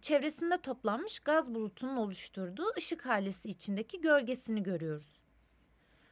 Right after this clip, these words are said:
Araştırmacılar S G R A yıldız çevresindeki gaz bulutunun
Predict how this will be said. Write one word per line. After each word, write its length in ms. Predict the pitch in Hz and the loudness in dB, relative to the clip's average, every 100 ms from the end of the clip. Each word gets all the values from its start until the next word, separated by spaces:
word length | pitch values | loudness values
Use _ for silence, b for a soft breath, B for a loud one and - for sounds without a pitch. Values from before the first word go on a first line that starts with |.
| b - | b 4
Araştırmacılar 1000 | 320 370 359 - 392 415 392 403 466 554 | 8 6 4 -4 -2 -2 0 2 2 0
S 340 | - - 359 349 | -8 2 4 6
G 260 | 349 370 | 4 4
R 160 | 392 381 | 2 0
A 180 | 320 339 | 4 4
yıldız 420 | 339 349 392 - | 4 2 -2 -4
çevresindeki 840 | - 247 208 - - 196 202 196 | -2 0 0 -4 -4 -4 -6 -6
gaz 340 | 190 302 294 220 | 2 2 2 -2
bulutunun 500 | 185 175 180 233 | -4 -4 -4 -4